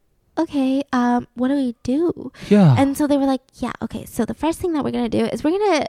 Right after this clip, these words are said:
Speaker 1: schedule a psychiatric appointment for tomorrow morning because either he's really forked in the head because he actually did this, or he's forked in the head because he's saying some nonsense and there are no boys in his crawl space, right? We just gotta understand what's going on with this dude." And so immediately he wakes up in the morning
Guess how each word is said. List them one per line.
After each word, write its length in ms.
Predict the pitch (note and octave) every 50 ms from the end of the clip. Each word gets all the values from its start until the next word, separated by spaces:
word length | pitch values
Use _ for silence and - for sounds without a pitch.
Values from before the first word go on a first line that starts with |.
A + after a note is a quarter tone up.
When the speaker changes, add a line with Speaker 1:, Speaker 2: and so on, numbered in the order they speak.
| - -
Speaker 1:
schedule 460 | - - - - C4 B3+ - B3 A#3
a 120 | A3+ G#3+ A3
psychiatric 760 | - - - - G#3+ G#3 - - A#3 - - - - - -
appointment 440 | E3 - - - D#2 - B2+ F3 A3
for 100 | - G#3
tomorrow 260 | - - G3+ - -
morning 260 | - - - - -
because 380 | A3 A3+ A3 A#3 A3 A3 - - - - - - - _
either 240 | - C4 B3+ D4+ D4
he's 260 | C4 B3+ A#3 A3 A3
really 220 | G#3 A3 A#3 C4+ D4
forked 320 | - - D4+ E4 D#4 -
in 80 | E4+ E4
the 100 | E4 D#4+
head 260 | D#4+ D#4 D#4+ D#4 D4+
because 280 | C4 A#3+ - A#3 A3
he 100 | - - - _
actually 400 | A3 A3 A3+ - - G#3 G3 F#3+
did 160 | F#3 G#3 -
this, 220 | - E4 E4+ - - - - - _ -
or 60 | F4+
he's 160 | F#4+ F#4 -
forked 280 | - - D#4 D#4 - -
in 100 | D#4 D4
the 100 | D4 D4
head 200 | C#4+ C4 B3 B3
because 220 | C4 A#3+ C4 B3
he's 140 | - B3+ B3
saying 260 | - B3+ A#3 A#3 A#3
some 140 | A#3 A3+ A3
nonsense 440 | A3 G#3 G#3 G#3+ A3 A#3 A#3 A#3 A#3
and 160 | - A3+ A3+
there 160 | A#3 G#3+ -
are 160 | - A3 G#3+
no 140 | G#3+ G#3+ G3+
boys 300 | - - D#3 B2+ D3 -
in 60 | G3+
his 100 | F#3+ F#3+
crawl 220 | - - - - -
space, 340 | - - - - - - G#3
right? 200 | G#3 G#3 A3+ - - - - - -
We 100 | - E4+
just 140 | E4+ F4+ -
gotta 160 | - F4 E4
understand 500 | C#4+ C#4+ C#4 C4+ C4 - B3+ - - A3+
what's 140 | B3+ C4 -
going 180 | - C4+ B3+ B3
on 160 | A3 G3 F#3
with 80 | G3
this 160 | - A3+ A3+ -
dude." 220 | - A#3 - - - - - - - -
And 180 | - C4 C4+ C4
so 140 | - C#4+ A3+
immediately 540 | - C4 C4+ E4 F#4+ F#4 F4 C#4+ A#3+ A3 C4
he 100 | B3+ B3+
wakes 380 | A3+ G#3+ A3 A#3 C4+ D4 - -
up 120 | E4+ E4
in 100 | E4+ E4
the 80 | E4+ E4+
morning 480 | D#4+ E4+ E4+ E4+ E4 D4+ C4 A3 A#3+